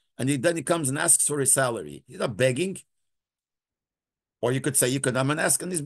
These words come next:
he's begging." So the way you express yourself could be a lashon of tachnunim, could be a lashon of tefillah, lashon of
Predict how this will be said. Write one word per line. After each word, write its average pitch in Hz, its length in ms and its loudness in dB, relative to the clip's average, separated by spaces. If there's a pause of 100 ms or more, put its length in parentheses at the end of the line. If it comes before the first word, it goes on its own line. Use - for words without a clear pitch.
he's 170 140 -6
begging." - 280 0
So 143 140 2
the 131 100 2
way 156 220 4
you 233 240 2
express - 500 2
yourself 107 480 -2 (320)
could 175 180 2
be 147 140 2
a 131 100 4
lashon 135 320 0
of 123 140 -4
tachnunim, 190 500 -4
could 135 120 -2
be 143 100 -2
a 135 60 -2
lashon 139 280 -4
of 113 100 -8
tefillah, 98 340 -4 (220)
lashon 120 360 -2
of 107 260 -6